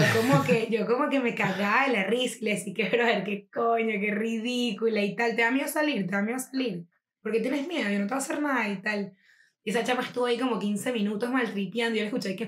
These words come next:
Speaker 1: y yo, y que, "Ah, pajúa, llora, llora duro". O sea, yo estaba man-, mala. Le digo, "No, va-, vámonos, Maga, que está demasiado cagada, es demasiado puta y no se va a ir y tal".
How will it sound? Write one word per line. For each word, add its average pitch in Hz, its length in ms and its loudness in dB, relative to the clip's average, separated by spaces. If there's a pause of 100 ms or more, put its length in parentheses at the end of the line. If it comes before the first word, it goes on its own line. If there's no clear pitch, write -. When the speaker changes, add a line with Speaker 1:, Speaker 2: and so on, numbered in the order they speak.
(560)
Speaker 1:
y 202 140 -2
yo, 202 60 2
y 180 100 -4
que, 226 160 -2
"Ah, 311 600 4
pajúa, 208 680 2
llora, 220 480 2
llora 208 320 2
duro". 240 360 4
O - 20 0
sea, 214 260 2
yo 196 60 0
estaba 254 340 2
man-, 269 260 2
mala. 175 360 -2 (1200)
Le 254 120 4
digo, 262 160 6
"No, 320 200 6
va-, 320 160 4
vámonos, 269 380 4
Maga, 262 240 4
que 196 60 0
está 190 180 -2
demasiado 254 320 2
cagada, 254 340 4
es 247 60 2
demasiado 226 320 0
puta 269 180 0
y 254 60 2
no 202 80 0
se 190 140 -2
va 202 80 2
a 208 80 2
ir 185 140 2
y 175 80 -4
tal". 175 220 -12